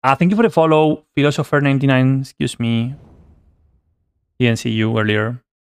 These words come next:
Uh, I mean, I saw, I saw you, but it was on the phone. Okay, so we're eating for two. Like, we, we're losing a bunch of time on the, on the, on the, on the, on the, um,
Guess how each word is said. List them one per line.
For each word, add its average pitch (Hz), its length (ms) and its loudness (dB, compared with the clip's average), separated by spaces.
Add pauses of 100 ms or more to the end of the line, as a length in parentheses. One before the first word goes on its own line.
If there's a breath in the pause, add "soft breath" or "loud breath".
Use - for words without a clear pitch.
(240)
Uh, 135 180 0
I - 60 -2
mean, 143 140 2
I 131 40 2
saw, 160 200 0
I 135 60 2
saw 160 160 2
you, 139 140 4
but 123 120 2
it 120 40 2
was 120 180 2
on 117 100 2
the 117 60 -2
phone. 117 380 -6 (1000)
Okay, 127 100 -2
so 131 100 4
we're 135 60 4
eating 175 240 4
for 117 220 0
two. 117 500 0 (300)
Like, 143 140 2
we, 165 120 4
we're 175 260 2
losing 170 280 4
a 135 80 2
bunch 127 260 2
of 127 120 -4
time 120 340 0
on 120 140 2
the, 117 280 0
on 117 180 -2
the, - 180 -2
on 117 100 0
the, 117 80 -2
on 123 160 -4
the, 120 160 -4
on 120 140 0
the, 117 240 0
um, 113 280 -4